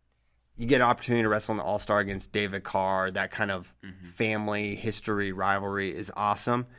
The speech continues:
Speaker 1: And then you get to come back down and, you know,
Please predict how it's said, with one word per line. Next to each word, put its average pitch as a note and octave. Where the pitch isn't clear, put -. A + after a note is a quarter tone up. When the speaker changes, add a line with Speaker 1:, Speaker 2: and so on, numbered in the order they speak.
Speaker 1:
And A2
then G#2+
you G#2+
get A2
to A2
come G#2+
back G2
down F#2+
and, F#2
you F#2+
know, D2+